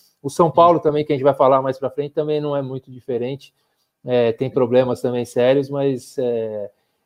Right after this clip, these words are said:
é, eu acho que realmente, re-, como o Dida falou, reflete a situação que a gente tá passando, né?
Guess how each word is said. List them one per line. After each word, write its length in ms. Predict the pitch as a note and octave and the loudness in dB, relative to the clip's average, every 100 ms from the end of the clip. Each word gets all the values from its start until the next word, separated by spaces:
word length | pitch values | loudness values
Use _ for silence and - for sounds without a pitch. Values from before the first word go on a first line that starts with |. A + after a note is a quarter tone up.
| _ | _
é, 500 | - A2 G#2+ G#2 G2+ G#2 | -10 -8 -6 -2 2 4
eu 100 | A2 | 6
acho 220 | A#2 - | 4 2
que 160 | D3 | 4
realmente, 420 | C3 D3 D3 C#3+ D3 | 6 6 4 2 4
re-, 140 | D3 | 4
como 220 | - C#3 | 4 2
o 20 | |
Dida 180 | B2+ C#3 | 4 4
falou, 260 | C3 B2+ C3+ | 4 4 6
reflete 440 | C#3+ C#3+ C3+ C3+ | 4 4 2 2
a 40 | C3+ | -4
situação 380 | - C#3+ C#3 | -2 -2 -2
que 80 | B2+ | -6
a 40 | C3+ | -6
gente 100 | C#3 | -4
tá 80 | |
passando, 420 | C3+ C#3 - A2 G#2+ | -4 -6 -6 -12 -12
né? 140 | A2+ | -20